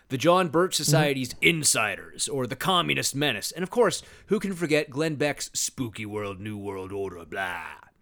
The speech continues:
Speaker 1: So, <laughs> all those phrases, you can apply them to whatever group you want, right? If you're an anti-Semite and you hear someone saying that the Communist Menace is the bad guys, well, that's just your Bolsheviks, which, by which you mean Bolshevik Jews, because that's what
Speaker 2: Mm-hmm.
Speaker 1: you're all about,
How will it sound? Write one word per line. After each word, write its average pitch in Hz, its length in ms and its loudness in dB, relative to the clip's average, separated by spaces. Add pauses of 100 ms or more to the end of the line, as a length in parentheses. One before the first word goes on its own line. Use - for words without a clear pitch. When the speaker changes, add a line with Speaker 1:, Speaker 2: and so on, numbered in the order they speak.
(120)
Speaker 1:
So, 190 320 6 (500)
<laughs> - 480 -16
all 339 220 6
those 330 360 2 (340)
phrases, 226 480 2
you 254 100 -4
can 180 140 -2
apply 180 380 0
them 214 200 -2
to 214 100 -2
whatever 240 320 2
group 294 240 -6
you 277 100 -2
want, 330 360 0 (300)
right? 247 320 2
If 180 100 0
you're 359 120 6
an 302 60 4
anti-Semite 180 640 2
and 160 100 -6
you 240 60 2
hear 240 140 8
someone 185 320 2
saying 165 340 2
that 131 100 -6
the 127 80 -4
Communist 175 600 0
Menace 247 640 2 (300)
is 156 140 0
the 131 80 -4
bad 247 260 2
guys, - 460 -10 (220)
well, 381 120 0
that's 269 160 4
just 202 220 -2
your 151 100 -2
Bolsheviks, - 680 -2 (260)
which, 165 240 0
by 165 180 6
which 208 260 0
you 233 180 0
mean 143 220 2
Bolshevik 202 420 0
Jews, - 580 -2
because 185 220 -2
that's 247 180 4
what 175 100 6
Speaker 2:
Mm-hmm. 240 40 2
Speaker 1:
you're 269 120 4
all 294 100 4
about, 302 320 4